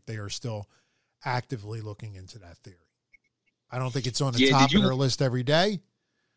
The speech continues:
Speaker 1: but I think they keep, they're keeping their eyes on somebody. So that, that
Speaker 2: Well,
Speaker 1: was
Speaker 2: that's
Speaker 1: what
Speaker 2: good
Speaker 1: I,
Speaker 2: to know, man.
Speaker 1: yeah, that's what I got out of it.
Speaker 2: There's a couple other things I know about that I know you're not really teasing right now, but I'm pretty excited for you to get going with it.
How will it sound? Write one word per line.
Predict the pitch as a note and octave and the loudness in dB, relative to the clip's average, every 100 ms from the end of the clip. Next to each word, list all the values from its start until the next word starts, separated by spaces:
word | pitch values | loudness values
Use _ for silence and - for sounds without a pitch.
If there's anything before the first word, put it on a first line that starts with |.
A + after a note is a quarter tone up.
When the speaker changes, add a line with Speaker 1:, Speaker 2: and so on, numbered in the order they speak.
| _ _ | _ _
Speaker 1:
but | C3+ | -4
I | B2+ | -4
think | A#2+ C3+ | -2 -4
they | C#3 B2 | -4 -6
keep, | C#3 A#2+ | -6 -8
they're | G#2 A#2+ | -10 -10
keeping | C#3 A#2 G2+ | -10 -10 -10
their | A2 | -10
eyes | G2+ F#2+ G2 | -10 -12 -12
on | F#2 | -12
somebody. | - F#2+ E2 - - _ _ _ _ - | -14 -14 -16 -20 -20 _ _ _ _ -16
So | - A#2 | -16 -8
that, | C#3 C3+ C3 | -4 -4 -2
that | D3+ | 2
Speaker 2:
Well, | D3+ | 6
Speaker 1:
was | C#3+ | 6
Speaker 2:
that's | B2+ | 4
Speaker 1:
what | C#3+ | 4
Speaker 2:
good | B2 | 4
Speaker 1:
I, | A2+ | 4
Speaker 2:
to | |
know, | A#2+ G#2+ | 4 4
man. | G2+ G2 A#2 | 4 0 -4
Speaker 1:
yeah, | G#2 F#2 | -12 -6
that's | C3 D#3+ - | -2 -2 0
what | D3 | -2
I | A#2 | -2
got | A2+ G2+ | -6 -10
out | F#2 E2+ | -14 -18
of | - | -20
it. | - _ _ _ _ _ _ _ _ _ _ - | -20 _ _ _ _ _ _ _ _ _ _ 2
Speaker 2:
There's | C#3 C3+ | 4 4
a | C3 A#2+ - | 4 2 0
couple | - F#3 F3 | 0 4 4
other | F3+ F3+ | 4 4
things | E3+ C3+ - | 2 2 0
I | D#3+ F3+ | -2 2
know | E3+ D3 | 4 4
about | B2 B2 A#2 G#2+ | 4 0 -2 -4
that | A2+ | -4
I | A#2+ | 0
know | C3 | 4
you're | B2+ B2 | 4 4
not | B2 A#2+ | 0 0
really | B2 A2 | -2 -2
teasing | - D3 B2+ G#2+ | -4 -6 -4 -2
right | G#2 | -2
now, | G#2 G2+ | -2 -4
but | G2 G2 | -4 -4
I'm | G2 G#2 G2+ | -4 -4 -6
pretty | - A#2 | 0 0
excited | - - A#2+ A2 G2+ _ _ _ _ _ - - _ _ | 0 0 2 2 -2 _ _ _ _ _ -20 -20 _ _
for | - | 2
you | A#3+ | 4
to | A3 | 4
get | A#2 G2+ | 0 0
going | A#2 A#2 G2+ | 2 2 2
with | G2 | 0
it. | G2 | -2